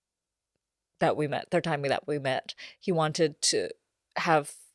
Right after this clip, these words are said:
a combination of the feet, the spitting, and humiliating words. And this third session was the one that was really the kicker. I mean, I always liked him because he was always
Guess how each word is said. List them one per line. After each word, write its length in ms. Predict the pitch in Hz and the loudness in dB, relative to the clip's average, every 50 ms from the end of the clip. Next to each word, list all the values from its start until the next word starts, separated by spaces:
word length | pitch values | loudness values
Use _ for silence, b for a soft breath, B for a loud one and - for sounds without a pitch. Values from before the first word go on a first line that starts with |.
| _ _ | _ _
a 60 | - 175 | -6 -2
combination 680 | - 190 175 170 160 151 143 139 - 156 147 143 - - | -2 0 0 2 2 2 2 0 0 -2 -2 -4 -4 0
of 280 | - 147 139 135 143 | 0 0 0 -2 -4
the 80 | - 156 | -6 -2
feet, 420 | - 277 330 339 - - - - B B B B B B _ - | 0 0 0 0 -2 -6 -12 -16 B B B B B B _ -6
the 60 | 165 | -4
spitting, 500 | - - - 208 202 202 202 208 226 - _ - | -2 0 2 2 2 2 0 -2 -6 -6 _ 0
and 380 | 170 170 170 170 170 170 - - | 0 2 2 0 -2 -4 -8 -10
humiliating 840 | - - 196 175 175 175 165 170 165 156 156 - - 170 156 151 | -6 -2 0 2 2 2 4 4 4 2 2 0 -2 -6 -4 -2
words. 600 | 151 156 165 147 123 - - _ - - - - - _ _ _ _ _ _ _ _ _ _ _ _ _ _ _ _ _ _ _ _ - - _ _ _ - | 0 2 2 2 0 -2 -6 _ -6 -4 -4 -6 -8 _ _ _ _ _ _ _ _ _ _ _ _ _ _ _ _ _ _ _ _ -20 -20 _ _ _ 0
And 600 | - 165 156 156 151 143 143 139 139 131 104 135 - - - - _ _ _ _ _ _ _ _ _ _ _ - | 4 4 4 4 4 2 0 -4 -8 -10 -12 -10 -10 -10 -10 -10 _ _ _ _ _ _ _ _ _ _ _ 2
this 200 | - 240 - - | 2 4 4 4
third 240 | - 202 180 175 170 | 8 8 8 8 8
session 420 | - 175 147 143 - 170 151 143 | 6 4 4 4 2 -2 -2 -4
was 140 | 135 135 - | -4 -4 -2
the 120 | - 147 143 | 0 2 4
one 220 | 135 135 131 139 | 4 4 2 2
that 200 | 135 120 - - | -2 -4 -4 -4
was 200 | 135 131 - - | -4 -4 -2 -2
really 240 | 139 139 131 123 - | -2 -2 0 -2 -2
the 100 | - - | -6 -8
kicker. 460 | - - 107 - - - - - B B B B B B - | -10 -10 -10 -8 -8 -10 -10 -10 B B B B B B -2
I 40 | 196 | 2
mean, 140 | 196 233 247 | 4 8 10
I 140 | 262 269 277 | 10 12 12
always 380 | 277 277 254 233 202 180 - | 12 12 12 12 10 8 6
liked 280 | 165 143 131 131 - - | 4 4 4 2 0 -2
him 360 | 175 165 160 180 196 220 226 - - | -2 -2 -2 -2 -4 -8 -12 -10 -8
because 600 | 170 160 - - 165 156 151 151 147 - - - | -8 -6 -2 2 2 2 2 2 0 -4 -6 -8
he 260 | - - - 175 160 | -8 -4 -4 -2 0
was 280 | 151 156 151 139 - - | 0 0 0 0 0 2
always 840 | - 156 151 151 147 151 147 143 143 143 147 143 - - - - | 4 6 6 6 6 6 4 4 4 2 2 0 -2 -4 -6 -6